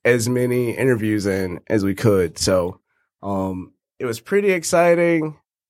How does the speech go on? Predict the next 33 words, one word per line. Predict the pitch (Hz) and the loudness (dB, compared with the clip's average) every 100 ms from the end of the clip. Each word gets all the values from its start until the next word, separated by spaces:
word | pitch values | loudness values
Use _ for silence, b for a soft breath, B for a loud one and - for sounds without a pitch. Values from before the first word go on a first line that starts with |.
| _ _ _ | _ _ _
but | 135 | 0
it | |
was | 123 | 2
also | 120 135 147 | 4 2 0
very | 123 120 117 | 0 -2 0
tiring | 127 117 110 101 | 0 2 0 -4
because | 98 123 110 | -6 -6 -6
if | 110 | 0
someone | 139 131 127 | 0 2 0
had | 131 123 | 2 2
a | 120 110 | 2 0
story | 101 - 135 135 127 | -2 -2 0 2 2
that | 113 104 | 0 -2
seemed | - 185 147 | 0 2 2
interesting, | 120 117 113 117 | 0 -4 -4 -6
it | 117 | -8
was | |
like, | 110 | 0
"Oh, | 170 190 | 2 2
we | 147 | -2
gotta | 147 156 | 0 0
get | 156 170 | 0 0
this | 185 175 | 0 -2
'cause | - 131 | -2 0
we're | 139 | 2
only | 147 143 | 2 2
here | 143 147 | 0 0
for | 131 | 0
X | 131 | 0
amount | 135 123 | -2 -2
of | 113 | -2
time." | 143 135 | -2 -4
So | 117 117 110 | -2 -2 -2